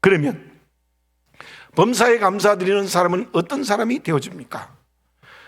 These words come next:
다윗은 하나님의 은혜에 감사하는 사람입니다. 어떻게 했습니까? 전쟁을 하면서도 하나님께 묻고 기도합니다. "위로 올라갈까요? 옆으로 갈까요?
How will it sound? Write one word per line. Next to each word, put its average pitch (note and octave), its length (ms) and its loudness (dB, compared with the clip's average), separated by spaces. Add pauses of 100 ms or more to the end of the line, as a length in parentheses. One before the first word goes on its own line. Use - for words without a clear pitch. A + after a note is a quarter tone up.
(220)
다윗은 A#3 840 0 (240)
하나님의 A#3 640 0
은혜에 G3 380 2
감사하는 - 840 -4
사람입니다. D3 760 -10 (1600)
어떻게 - 360 -2
했습니까? - 640 -6 (800)
전쟁을 C#4+ 680 0
하면서도 G3+ 540 -2
하나님께 D#3+ 580 -2
묻고 D#3 380 -4
기도합니다. E3+ 680 -12 (440)
"위로 D3+ 220 0
올라갈까요? E3 720 -6 (360)
옆으로 E3 340 0
갈까요? D#3 480 -8